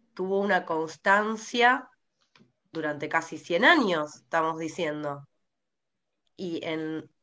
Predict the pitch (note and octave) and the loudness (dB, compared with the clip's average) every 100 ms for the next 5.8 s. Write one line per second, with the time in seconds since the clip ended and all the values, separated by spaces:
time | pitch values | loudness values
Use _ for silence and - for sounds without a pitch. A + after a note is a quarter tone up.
0 | - D#3+ D#3 D#3 C#3+ D#3 D#3 D#3 D#3+ D#3 | -8 -8 -2 -2 -2 -4 -4 -4 0 0
1 | D3+ - _ _ - D#3 - G3+ A3+ A3 | -2 -6 _ _ -6 -4 2 2 2 4
2 | A3+ A3+ - - D#3+ D3+ F3+ F#3 A#3+ C#4+ | 6 6 0 -4 -2 2 6 8 8 6
3 | - _ _ _ - D#3+ F3+ F3 D#3 - | -6 _ _ _ -18 -6 0 2 0 -10
4 | D3+ C#3 D#3+ D#3+ G#3 F3 D3 - _ _ | -12 -6 -4 0 6 6 6 -2 _ _
5 | _ _ _ - D3 C#3+ C#3 C#3 | _ _ _ -16 -14 -12 -14 -16